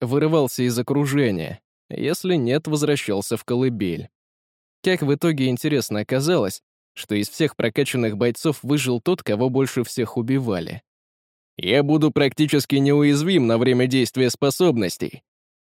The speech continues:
сказал Арн. «Грис,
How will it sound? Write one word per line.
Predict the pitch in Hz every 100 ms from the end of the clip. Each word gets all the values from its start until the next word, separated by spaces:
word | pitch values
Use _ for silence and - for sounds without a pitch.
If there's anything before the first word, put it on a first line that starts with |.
| _
сказал | - 147 120 104 92 -
Арн. | 147 127 85 - _ _ _ _ _ _
«Грис, | 101 139 190 143 - -